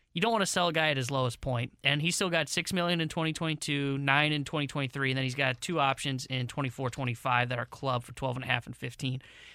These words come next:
And Stoltz talked about it a little bit on the, uh, crossover yesterday. He said, you know, you don't wanna sell a guy while he's low. So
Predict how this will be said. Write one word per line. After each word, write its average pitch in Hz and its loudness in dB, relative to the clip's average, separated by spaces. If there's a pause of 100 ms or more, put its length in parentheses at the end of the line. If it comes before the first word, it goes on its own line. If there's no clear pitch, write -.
And 139 0
Stoltz 202 0
talked 190 0
about 160 2
it 143 0
a - -2
little 160 2
bit 156 2
on 143 4
the, 135 0
uh, 127 2
crossover 151 0
yesterday. 139 0
He 127 -2
said, 135 0
you 131 0
know, 139 2
you 135 2
don't 160 2
wanna 143 2
sell 147 2
a 139 0
guy 123 4
while 123 0
he's 120 -2
low. 135 0
So 147 2